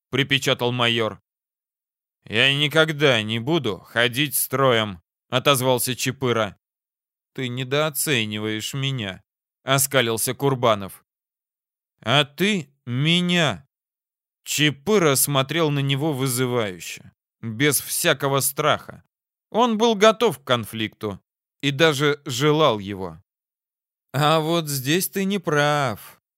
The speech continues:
Я о тебе уже кое-что знаю».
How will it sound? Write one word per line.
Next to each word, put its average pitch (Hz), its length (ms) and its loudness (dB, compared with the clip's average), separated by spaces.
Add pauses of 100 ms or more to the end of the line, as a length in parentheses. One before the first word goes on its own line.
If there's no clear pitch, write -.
(380)
Я 151 600 4
о 123 60 0
тебе 104 380 -4
уже 156 280 -4
кое-что 196 680 0
знаю». 107 1000 -2